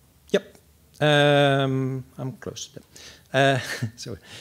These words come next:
so in GeneSwitch, we, we have many annotation maps, like, uh, Hervé already, uh, showed to you, many tissues, different assays, et cetera. And then the question is, if you use these individual maps, you can do a lot of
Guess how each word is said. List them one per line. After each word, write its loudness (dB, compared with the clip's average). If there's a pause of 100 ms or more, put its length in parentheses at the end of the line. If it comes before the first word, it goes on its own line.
(100)
so 6
in 6
GeneSwitch, 4
we, 4
we 4
have 4
many 2
annotation 0
maps, 0
like, 0
uh, 2
Hervé 0
already, 0
uh, -2
showed -2
to -2
you, 2
many 2
tissues, -2 (260)
different 0
assays, 0
et -6
cetera. -2 (400)
And 0
then 8
the 4
question 2
is, 0
if -2
you 2
use 4
these 2
individual 4
maps, 0
you 0
can 0
do 2
a -2
lot 2
of -2